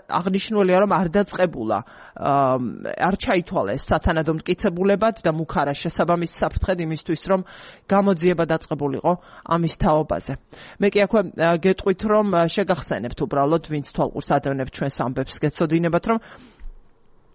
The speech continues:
გასულ თვეში, ა, თექვსმეტ თებერვალს გაიმართა სააპელაციო სასამართლოს, ა,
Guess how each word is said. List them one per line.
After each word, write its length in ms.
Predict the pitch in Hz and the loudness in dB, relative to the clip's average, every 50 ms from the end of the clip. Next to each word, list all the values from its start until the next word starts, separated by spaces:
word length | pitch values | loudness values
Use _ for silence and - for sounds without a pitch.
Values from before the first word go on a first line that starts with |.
| - - - - - - | -20 -18 -18 -14 -6 0
გასულ 380 | - 170 185 - - 190 175 - | 2 2 2 2 2 2 2 2
თვეში, 440 | - 190 175 160 - - - 208 220 - - - - - - - - _ _ - | 2 2 2 2 2 2 0 0 0 0 -4 -18 -20 -20 -20 -20 -20 _ _ 0
ა, 80 | - 160 165 165 160 156 151 143 135 - _ _ _ _ - | 2 2 4 4 4 2 2 0 -4 -12 _ _ _ _ -6
თექვსმეტ 380 | - 202 175 - - - 180 - | -4 -4 -2 0 0 0 0 2
თებერვალს 480 | 233 233 185 190 190 185 180 165 - | 0 2 4 4 4 4 4 2 2
გაიმართა 480 | - 170 170 160 151 143 135 - - 135 | 2 0 0 0 0 -2 -6 -6 -6 -4
სააპელაციო 720 | - 180 151 151 - 135 151 139 151 - - - 160 143 | -2 0 0 0 0 0 0 0 -2 -4 -2 -2 0 0
სასამართლოს, 800 | 147 - 175 165 - - 147 143 139 135 - - 135 135 139 - - - - - - | 0 0 -2 -2 0 0 -2 -2 -2 -4 -6 -6 -6 -6 -6 -6 -10 -14 -14 -12 -6
ა, 320 | 127 120 110 80 62 52 | -4 -2 -2 -2 -4 -6